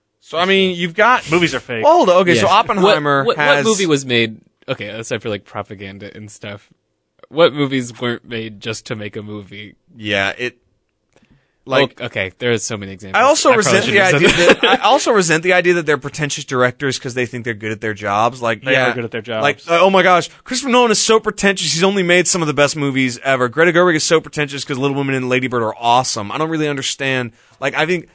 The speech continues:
Speaker 1: I think that's a very lazy take for someone to make about
Speaker 2: Here's something, here's something for you, Alex. Portentous. What do you think of that?
Speaker 1: Portentous?
Speaker 3: Mm.
Speaker 1: What is that?
Speaker 2: Mm-hmm.
Speaker 3: Um, something about the future. I don't know.
Speaker 1: Also, for what it's worth, Oppenheimer has Cillian Murphy, Emily Blunt, Robert Downey Junior, Matt Damon, Rami Malek, Florence
Speaker 2: Yeah,
Speaker 1: Pugh.
Speaker 2: like, that's an ensemble cast.
Speaker 1: That is pretty crazy.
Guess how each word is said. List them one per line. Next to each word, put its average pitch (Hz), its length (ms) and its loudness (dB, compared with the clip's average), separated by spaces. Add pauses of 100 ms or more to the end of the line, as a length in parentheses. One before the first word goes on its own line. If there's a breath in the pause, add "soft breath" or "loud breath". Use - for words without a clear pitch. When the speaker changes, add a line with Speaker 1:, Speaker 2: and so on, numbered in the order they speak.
(200 soft breath)
Speaker 1:
I 160 60 -2
think 180 140 0
that's 156 160 0
a 143 80 -2
very 139 340 0
lazy 127 560 -2
take 117 380 -4
for 113 100 -16
someone 117 260 -10
to 107 80 -10
make 107 360 -4
about 113 220 -4
Speaker 2:
Here's 202 120 0
something, 151 280 -6
here's 151 180 -10
something 147 200 -12
for 110 100 -12
you, 101 80 -12
Alex. 101 340 -20 (220)
Portentous. 123 840 -10
What 127 40 -16
do 127 40 -14
you 123 40 -14
think 123 140 -18
of 110 60 -20
that? 110 220 -20 (340)
Speaker 1:
Portentous? 185 680 -10
Speaker 3:
Mm. - 40 -18
Speaker 1:
What 180 80 -12
is 143 120 -14
that? 139 300 -14
Speaker 2:
Mm-hmm. 98 320 -20
Speaker 3:
Um, 98 300 -16
something 131 300 -6
about 104 140 -6
the - 100 -12
future. 185 360 -16
I 208 100 -10
don't 196 100 -12
know. 180 80 -12
Speaker 1:
Also, 233 280 2
for 190 120 0
what 240 100 4
it's 196 80 -4
worth, 202 180 2
Oppenheimer 165 520 0
has 143 180 0
Cillian 160 360 -2
Murphy, 135 360 -2
Emily 139 300 -2
Blunt, 127 300 -2
Robert 127 240 0
Downey 123 240 -4
Junior, 117 340 -6
Matt 113 280 -4
Damon, 117 320 -4
Rami 110 220 -2
Malek, 107 480 -2
Florence 123 540 -6
Speaker 2:
Yeah, 196 100 -2
Speaker 1:
Pugh. 117 160 -4
Speaker 2:
like, 104 220 -4
that's 180 340 0
an 180 140 2
ensemble 165 640 2
cast. 123 560 -4
Speaker 1:
That 139 140 0
is 143 120 -2
pretty 131 340 -6
crazy. 90 560 -6